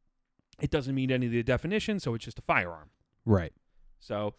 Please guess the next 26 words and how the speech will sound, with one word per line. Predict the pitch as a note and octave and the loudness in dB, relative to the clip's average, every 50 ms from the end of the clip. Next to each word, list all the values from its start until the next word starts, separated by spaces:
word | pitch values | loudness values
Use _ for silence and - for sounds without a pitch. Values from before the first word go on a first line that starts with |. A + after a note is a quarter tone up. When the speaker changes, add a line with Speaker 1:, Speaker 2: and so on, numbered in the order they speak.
| _ _ _ _ _ - - | _ _ _ _ _ -8 -6
Speaker 1:
and | D#3+ F3 | -4 -2
then, | G3+ G#3+ | -2 -2
you | A3+ B3+ | -2 0
know, | C#4 A#3+ G#3+ G#3 | 0 2 2 0
she, | - - A#3 A3 G#3+ - | 0 -4 -6 -6 -6 -6
eh, | - D#3+ D3 | -6 -6 -6
she | C#3 - G#3 | -6 -8 -8
does | F#3 A#3+ A#3+ | -6 -2 -2
a | A3+ | -2
really | G3+ C#3+ C3 C#3+ F3 E3+ E3+ | -2 0 0 0 0 0 0
good | D#3+ D#3 C#3+ | 0 0 0
job | C3 D3 D3+ D#3 D#3+ D3 | 0 0 0 2 2 0
in | C3 B2 | 0 0
this, | A#2+ A#2+ A#2 - - - - - - - - | -2 -2 -4 -4 -8 -14 -12 -10 -8 -6 -6
<laughs> | D3+ - C#3+ C3 - | -6 -6 -8 -8 -6
as | C3+ C#3+ B2+ - | -4 -4 -2 0
li-, | C3+ C3 | -2 -2
as | - B2 B2+ A#2 | 0 -2 -4 -2
John | - C#3 C#3 C3+ | -2 -2 0 0
likes | B2+ B2 - - | 0 -2 -4 -8
to | - | -8
call | - B2 A#2 A2 | -6 -6 -6 -6
it, | |
a | G#2+ - - | -6 -8 -4
clapback. | - C3 C3 C3 - - G#2+ G#2 G#2+ G#2 | 0 0 0 0 0 -2 -2 -2 -2 -4
<laughs> | - | -8